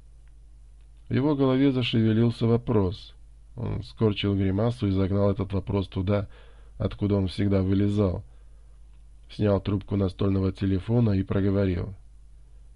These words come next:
"Мисс Лоссен, не организуете ли вы мне ещё кофе?" "Стоит ли? Вы уже пропитались этим пойлом.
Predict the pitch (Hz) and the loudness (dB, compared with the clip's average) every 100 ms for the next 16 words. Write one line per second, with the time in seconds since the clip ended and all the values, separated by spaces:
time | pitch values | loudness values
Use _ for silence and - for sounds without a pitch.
0 | - - - - - - 110 120 - 135 | -20 -20 -20 -20 -20 -4 0 0 4 4
1 | 135 - - 92 95 98 - 139 143 131 | 4 2 -6 -6 -6 -12 -10 0 2 4
2 | 139 147 151 165 147 120 107 101 104 101 | 4 4 2 0 2 2 4 4 2 2
3 | 95 - 104 95 95 90 - - 95 - | 2 0 -2 -2 -4 -6 -8 -12 -12 -18
4 | - - - - - - - - - - | -20 -20 -20 -20 -20 -20 -20 -20 -20 -20
5 | - - - - - 104 110 107 101 98 | -20 -20 -20 -12 0 2 4 2 -6 -8
6 | 95 - - - 170 151 147 135 127 120 | -10 -20 -14 -6 -2 0 0 -2 -2 0
7 | 123 135 135 120 123 117 107 - 110 104 | 4 6 6 2 0 0 -2 2 2 4
8 | 98 92 92 | 2 -2 -6